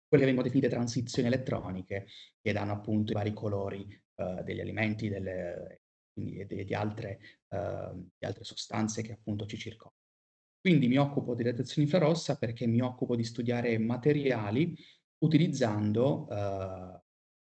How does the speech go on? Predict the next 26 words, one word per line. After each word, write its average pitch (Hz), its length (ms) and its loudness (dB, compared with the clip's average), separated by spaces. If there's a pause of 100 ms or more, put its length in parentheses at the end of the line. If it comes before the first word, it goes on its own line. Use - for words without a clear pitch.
eh, 95 200 -4
la 98 80 -6
radiazione 120 420 0
infrarossa 156 560 -2
come 120 840 -2
occhio, - 720 -2
vediamola 104 300 -4
in 104 80 -4
questa 113 240 -6
maniera, 101 400 -6 (580)
mentre, 117 640 6
eh, 113 100 -4
al 110 380 2
contempo 185 840 4
utilizzo 123 500 2
delle 104 180 -2
molecole 135 720 0 (800)
che 117 240 2
vengono 117 420 0
legate 117 640 0
dalla, 98 460 -8 (180)
dalla 104 140 -14
superficie 107 1000 -4
di 104 240 -14
specifici 113 540 -6
materiali, 110 720 -4